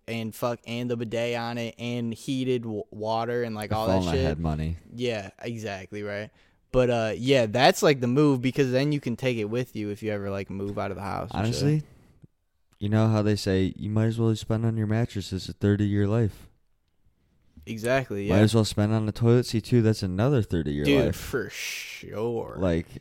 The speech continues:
Speaker 1: For sure. Absolutely.
Speaker 2: like, I literally, yeah.
Speaker 1: Like,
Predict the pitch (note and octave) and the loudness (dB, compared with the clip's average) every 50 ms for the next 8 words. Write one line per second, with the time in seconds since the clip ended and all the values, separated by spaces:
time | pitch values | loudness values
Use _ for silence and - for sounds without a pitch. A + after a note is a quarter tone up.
0 | - _ _ - - - B2+ B2 A2+ - - - - - - - - - G2+ A2 | -20 _ _ -20 -12 -8 -6 -6 -6 -6 -8 -12 -16 -18 -18 -18 -16 -12 -10 -8
1 | A#2 A#2 A2 F2+ - - - - - _ _ _ _ _ _ _ _ _ _ _ | -8 -6 -8 -8 -10 -14 -20 -20 -20 _ _ _ _ _ _ _ _ _ _ _
2 | _ _ _ _ _ _ _ _ _ _ _ _ _ _ _ _ _ _ _ _ | _ _ _ _ _ _ _ _ _ _ _ _ _ _ _ _ _ _ _ _
3 | _ _ _ _ _ _ _ _ _ _ _ _ _ _ _ _ _ _ _ _ | _ _ _ _ _ _ _ _ _ _ _ _ _ _ _ _ _ _ _ _
4 | _ _ _ _ - G#2 A#2+ B2+ B2+ - - - G#2+ G#2+ A2+ A2+ G2+ F2+ F2+ F#2 | _ _ _ _ -6 -4 -2 -2 -4 -6 -8 -8 -6 -4 -4 -4 -4 -6 -8 -10
5 | G#2+ - _ - G2 G2 F2+ - F#2 F#2+ F#2+ F#2+ G2 G2 F#2+ G2 F#2+ F#2 F2 - | -14 -16 _ -6 -4 -2 0 0 0 0 2 2 2 2 2 2 2 0 0 -2
6 | - - D2+ C#2+ C2 D2+ - _ - _ _ _ _ _ - - - - - - | -2 -4 -4 -4 -6 -8 -14 _ -20 _ _ _ _ _ -20 -20 -20 -20 -20 -20
7 | - _ _ _ _ _ _ _ _ _ _ _ _ _ _ _ _ _ _ _ | -20 _ _ _ _ _ _ _ _ _ _ _ _ _ _ _ _ _ _ _
8 | _ _ _ _ - G2 F#2+ F#2+ F#2+ - - | _ _ _ _ -8 -6 -6 -6 -6 -10 -14